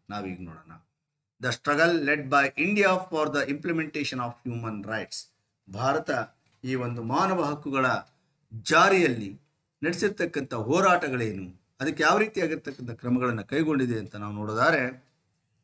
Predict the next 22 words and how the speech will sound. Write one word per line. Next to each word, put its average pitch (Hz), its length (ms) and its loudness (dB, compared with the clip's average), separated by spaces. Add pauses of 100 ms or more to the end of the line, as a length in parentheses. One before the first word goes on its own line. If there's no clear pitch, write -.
(100)
India 240 260 6
has 185 360 2
been 196 240 2
advocating 185 640 0
universal 190 580 2
declaration 170 580 0
of 156 300 -4
human 151 300 0
rights. 143 460 0 (360)
ಭಾರತ 175 360 2 (880)
ಸದಾ 180 720 4 (320)
ಈ 151 140 4
ಒಂದು 127 720 0
ಮಾನವ 202 460 4
ಹಕ್ಕುಗಳ 151 440 0
ಘೋಷಣೆಗೆ 123 800 -4 (120)
ಬೆಂಬಲವನ್ನ 131 580 0
ಕೊಡ್ತಾ 113 460 -6
ಬಂದಿದೆ 107 580 -4
ಮತ್ತು 110 260 -8
ಪ್ರತಿಪಾದನೆ 123 680 -2
ಮಾಡ್ತಾ 117 580 -4